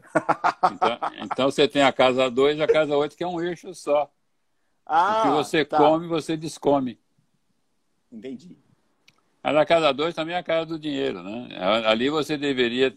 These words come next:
Speaker 2: se fosse fazer negócios, né, ter, ter uma cozinha intelectual, digamos assim, que normalmente nós não temos.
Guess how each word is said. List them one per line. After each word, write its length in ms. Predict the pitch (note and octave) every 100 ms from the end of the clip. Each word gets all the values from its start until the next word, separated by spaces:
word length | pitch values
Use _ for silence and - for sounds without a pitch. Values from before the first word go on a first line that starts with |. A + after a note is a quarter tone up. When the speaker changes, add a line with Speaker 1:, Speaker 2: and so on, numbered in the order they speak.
| F2+
Speaker 2:
se 220 | - A#2+
fosse 240 | G#2+ A#2+ -
fazer 220 | G#2+ A2
negócios, 800 | G#2 F2 A2 C3 - F#2+ D#2 _ _ _ _ _ _ _ _ _ _ _ _
né, 340 | E2 F2+ G2+ E2+ E2 F2+ G#2 G2+ G#2 F#2+
ter, 240 | A#2 A#2
ter 100 | F#2+
uma 180 | B2 C3
cozinha 460 | - B2 A2 C3 C#3+
intelectual, 720 | C#3 B2+ C3 - A2 G2 F#2
digamos 360 | D#2+ D#2 D#2 D2
assim, 240 | - D#2 - _ _ -
que 60 | F2
normalmente 340 | F#2+ G2 G2
nós 120 | G#2+
não 140 | A2 G2
temos. 220 | C#2+